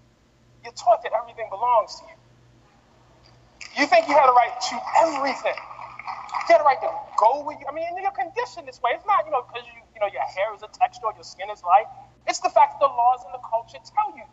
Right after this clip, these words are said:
this. You had a right to go where you wanna go, do what you wanna do, be however, and people just gotta accommodate themselves to you. So here comes this word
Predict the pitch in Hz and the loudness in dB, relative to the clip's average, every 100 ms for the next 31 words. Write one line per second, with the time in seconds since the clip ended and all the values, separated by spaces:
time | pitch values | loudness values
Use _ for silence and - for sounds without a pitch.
0 | _ _ _ _ _ _ _ - 233 202 | _ _ _ _ _ _ _ 2 4 2
1 | 165 - - 196 208 208 208 208 196 202 | -6 -10 2 2 2 -8 -4 -4 -2 -4
2 | - 202 208 - 202 190 202 196 202 202 | -6 -14 -14 -14 -4 2 2 0 -10 -10
3 | - 208 233 214 214 180 196 214 - - | -10 -6 2 6 8 8 6 2 -8 -14
4 | - 392 311 - - 175 196 226 247 - | -8 -6 -6 -10 -4 0 2 2 0 -2
5 | 427 359 220 180 165 - 165 131 - - | -2 -2 -6 -12 -14 -10 -8 -8 -14 -20
6 | - _ _ _ _ _ _ _ - 330 | -20 _ _ _ _ _ _ _ 4 4
7 | 453 392 339 311 - - 269 294 208 160 | 4 -4 -8 -14 -16 0 6 6 4 -4